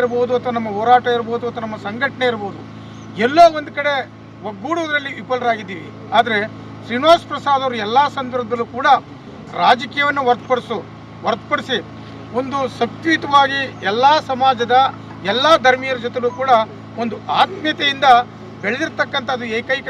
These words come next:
ವ್ಯಕ್ತಿ ಯಾರಪ್ಪ ಅಂತ ಹೇಳಿದ್ರೆ ಅದು ಶ್ರೀನಿವಾಸ್ ಪ್ರಸಾದ್ ಅಂತಕ್ಕಂಥದ್ದನ್ನ ಅದು ಯಾವ ಸಮಾಜನೂ ಕೂಡ ಯಾವ ವ್ಯಕ್ತಿನೂ ಕೂಡ ನೇರವಾಗಿ ಖಂಡಿಸಿರ್ತಕ್ಕಂಥ ಒಂದು ನೈತಿಕ ಶಕ್ತಿ ಇದ್ದಂಥ ಸನ್ಮಾನ್ಯ ವಿ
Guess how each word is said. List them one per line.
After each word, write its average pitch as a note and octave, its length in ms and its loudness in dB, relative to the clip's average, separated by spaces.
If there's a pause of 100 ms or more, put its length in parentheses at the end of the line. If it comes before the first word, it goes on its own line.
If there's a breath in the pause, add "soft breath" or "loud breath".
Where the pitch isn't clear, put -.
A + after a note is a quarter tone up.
ವ್ಯಕ್ತಿ A#3+ 300 -8
ಯಾರಪ್ಪ G#3+ 320 -2
ಅಂತ G3 180 -6
ಹೇಳಿದ್ರೆ G#3+ 220 -4 (340)
ಅದು G3 180 -4
ಶ್ರೀನಿವಾಸ್ B3 360 -2
ಪ್ರಸಾದ್ A3+ 300 -2
ಅಂತಕ್ಕಂಥದ್ದನ್ನ A3 600 -6 (400)
ಅದು G3 120 -6 (160)
ಯಾವ B3 200 2 (140)
ಸಮಾಜನೂ C#4 500 -2 (120)
ಕೂಡ C#4 120 -4 (220)
ಯಾವ A3 300 0
ವ್ಯಕ್ತಿನೂ D4+ 340 -4 (100)
ಕೂಡ C#4 140 2 (720)
ನೇರವಾಗಿ D#4 600 6 (120)
ಖಂಡಿಸಿರ್ತಕ್ಕಂಥ B3+ 720 -6 (600)
ಒಂದು A#3+ 140 -6 (120)
ನೈತಿಕ D4 340 -6 (160)
ಶಕ್ತಿ D#4 320 0 (460)
ಇದ್ದಂಥ C4 440 -4
ಸನ್ಮಾನ್ಯ A#3 380 -2
ವಿ G#3 80 -6